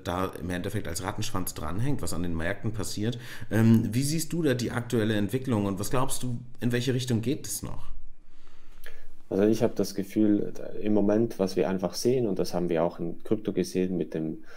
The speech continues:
Speaker 2: großen Preissturz, äh, zwölften, dreizehnten März, äh, das ist einfach, dass die Leute, die flüchten in den Dollar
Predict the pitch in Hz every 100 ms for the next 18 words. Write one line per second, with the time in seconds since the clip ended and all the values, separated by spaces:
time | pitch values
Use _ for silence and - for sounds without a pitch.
0 | - - - 95 95 87 - 92 101 -
1 | 95 95 95 87 82 80 - 95 95 92
2 | 87 85 - - - 85 110 131 - -
3 | - - - - - 90 90 90 90 -
4 | 90 95 - 87 - 85 85 92 87 87
5 | - 90 87 - 170 156 156 78 78 71
6 | 71 73